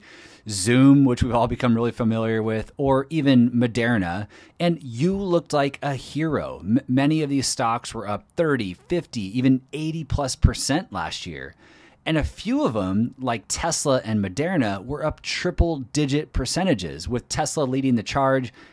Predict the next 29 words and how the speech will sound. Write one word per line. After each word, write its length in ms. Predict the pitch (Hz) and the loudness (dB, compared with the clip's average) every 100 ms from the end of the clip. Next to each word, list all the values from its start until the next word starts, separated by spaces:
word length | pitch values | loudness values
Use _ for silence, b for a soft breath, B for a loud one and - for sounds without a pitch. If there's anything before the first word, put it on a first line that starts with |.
| _ | _
in 140 | 117 | 0
the 80 | 107 | 2
NASDAQ 720 | 98 110 127 127 107 131 123 - | 2 2 0 -2 0 0 0 -4
with 140 | 113 | -8
a 80 | 107 | -6
seven 640 | - - - 156 151 156 | -4 -2 0 0 2 2
hundred 460 | 156 123 147 143 147 | 0 0 2 2 2
and 200 | 135 113 | 0 -2
forty-three 760 | - 131 143 147 139 - 147 143 | -4 -2 0 0 -4 -8 -6 0
percent 460 | 147 135 - 139 | 2 2 0 0
return 560 | 120 120 143 143 139 139 B B B - | -4 -4 2 6 6 4 B B B 0
in 140 | 131 | 6
twenty 320 | - 143 131 | 8 8 6
twenty. 480 | 120 127 104 76 - b b | 4 2 2 -4 -12 b b
And 200 | - 165 - _ | -2 -2 -2 _
all 280 | 143 170 196 | -6 -2 0
of 80 | 170 | 0
this 200 | 175 175 | 0 0
is 100 | 131 | -2
happening 540 | 156 160 113 104 110 | -2 0 0 0 0
while 220 | 117 120 | 0 0
the 240 | 123 127 127 | 0 -2 -2
S 240 | 127 135 | -4 0
and 100 | 143 | 2
P 220 | 135 139 135 | 2 0 -2
five 260 | 139 123 | -2 -2
hundred 300 | 135 139 110 | 2 2 2
returns 480 | 110 101 127 120 113 | -4 -4 0 2 2
a, 180 | 104 | 0